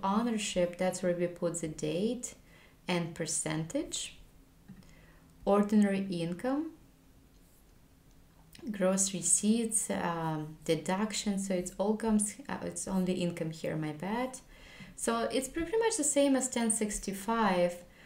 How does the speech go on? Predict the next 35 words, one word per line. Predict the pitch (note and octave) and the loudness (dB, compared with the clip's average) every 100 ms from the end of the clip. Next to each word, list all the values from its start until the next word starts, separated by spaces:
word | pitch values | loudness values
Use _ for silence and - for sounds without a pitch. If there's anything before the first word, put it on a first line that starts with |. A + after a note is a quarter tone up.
| - - - | -20 -16 -2
Uh, | F#3+ F#3 F3+ | 0 2 0
the | G3+ | 0
tax | G3 A3 C4 B3+ | -2 -4 -4 -4
software | - A3+ G3+ G3+ - F#3 F3+ F#3 | -2 2 0 -2 0 2 2 -2
is, | G3+ G3 F#3 F#3 - | 0 4 4 2 0
uh, | F#3+ F3 E3+ | 0 0 0
created, | E3 F#3 F#3+ G#3 G#3 G3 | -4 -2 2 2 2 -2
so | - | 0
it | F3 - | -2 0
kind | G#3+ G#3 | 4 4
of, | F#3+ | 4
like, | E3+ E3+ - - | 0 -2 -10 -2
goes | F#3 F3 F3 | 4 4 4
from | - F3 - - - - - - | 0 -2 -2 -10 -20 -20 -20 -4
different | F#3 F#3+ E3+ E3+ | -2 0 -2 -2
steps. | - F3+ E3+ - | -4 -2 -2 -2
So, | F3 E3 | -4 -2
like, | E3 D#3+ - | -4 -6 -2
right | E3+ E3+ | -2 -2
here, | - G3 G3 G3 G3 - - - - - | -2 2 4 4 0 -10 -18 -20 -14 -2
we | F3+ | 0
enter | E3+ F3 F3+ | 0 0 0
names, | G3 A#3 B3+ B3+ B3 A3 | 4 6 6 4 2 2
and | F#3+ F3+ | 0 0
we | F3+ | -2
enter, | F3+ E3+ - E3+ - - | -2 -2 0 0 0 -6
um, | E3 D#3 D#3 - - | -4 -4 -6 -10 0
incomes, | C#4 C4+ C4+ B3+ B3+ A#3 - | 4 4 4 2 2 2 2
then | F3+ | 0
there | E3+ | 0
is | E3 D#3+ | -4 -4
a | D#3+ | -8
deduction | - - F#3+ G#3 C4+ C4+ - B3+ | -10 -4 -2 0 -2 -2 -2 2
section | - B3+ B3 B3 - A#3+ A#3+ A3+ - - - - | 2 0 -2 -2 -2 0 0 -2 -12 -20 -20 -6
and | F#3+ F3+ F3 | 0 2 0